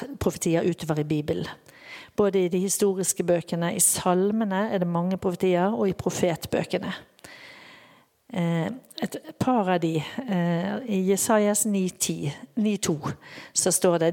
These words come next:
«Det folket som vandrer i mørket får se et stort lys. Over dem som bor i dødsskyggens dal, stråler lyset frem.» Og i vers seks så står de kjente versene: «For et barn er oss født,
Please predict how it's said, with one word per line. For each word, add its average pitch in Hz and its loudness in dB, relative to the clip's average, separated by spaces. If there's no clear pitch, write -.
«Det 226 4
folket 220 2
som 196 2
vandrer 190 2
i 160 -4
mørket 175 -2
får 196 -2
se 180 2
et 165 0
stort - 0
lys. - -4
Over 180 4
dem 226 2
som 214 0
bor 202 4
i 185 2
dødsskyggens 170 0
dal, 208 4
stråler 175 2
lyset 165 0
frem.» 156 -4
Og 202 0
i 190 2
vers 180 2
seks - -2
så 196 0
står 175 2
de 165 0
kjente 156 -2
versene: 160 -2
«For 170 -2
et - -20
barn 233 2
er 226 -4
oss 180 -2
født, - -8